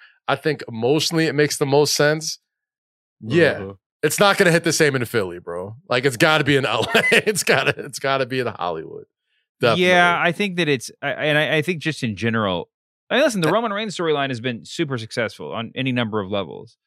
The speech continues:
Speaker 1: Yeah.
Speaker 3: But at the beginning of the Roman Reigns, you know, head of the table, uh, bloodline storyline, the, the implied slight towards The Rock was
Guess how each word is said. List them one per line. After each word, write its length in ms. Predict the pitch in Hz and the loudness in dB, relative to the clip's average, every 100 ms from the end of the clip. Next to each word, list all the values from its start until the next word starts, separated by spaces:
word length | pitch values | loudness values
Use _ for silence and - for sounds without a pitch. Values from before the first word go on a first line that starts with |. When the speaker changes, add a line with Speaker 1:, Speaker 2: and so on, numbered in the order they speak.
| _ - | _ -8
Speaker 1:
Yeah. 240 | 90 67 | -8 -2
Speaker 3:
But 80 | - | 0
at 80 | 190 | 0
the 80 | 165 | 2
beginning 500 | 143 117 185 330 359 | 0 2 2 2 0
of 120 | 311 | 0
the 80 | 226 | 0
Roman 320 | 226 233 214 | 0 0 -2
Reigns, 540 | 208 214 196 156 - - | -2 -2 -4 -6 -8 -4
you 140 | 214 | 0
know, 240 | 143 131 147 | 2 2 4
head 160 | 160 | 2
of 60 | 180 | 2
the 80 | 160 | 0
table, 680 | 165 170 160 156 147 113 - | 2 2 2 0 0 -4 -12
uh, 200 | - 76 92 135 | -18 -18 -18 -4
bloodline 480 | 147 165 147 139 135 | 0 0 -2 -4 -4
storyline, 640 | - 185 190 87 73 82 - _ _ _ _ | -6 -4 -4 -4 -8 -10 -16 _ _ _ _
the, 560 | 117 135 139 175 143 _ _ - | -16 -6 -2 -2 -4 _ _ -16
the 420 | 139 147 139 - _ _ _ _ - | -4 -2 -2 -6 _ _ _ _ -2
implied 840 | 175 147 - 180 185 196 190 165 | -2 -2 0 4 6 6 0 -2
slight 580 | - - 170 185 127 - | -6 -2 0 0 -2 -6
towards 380 | 175 175 135 | -2 -2 -2
The 100 | 117 | -4
Rock 460 | 120 156 180 107 - | 0 2 2 0 -6
was 360 | 127 143 123 | -4 -4 -4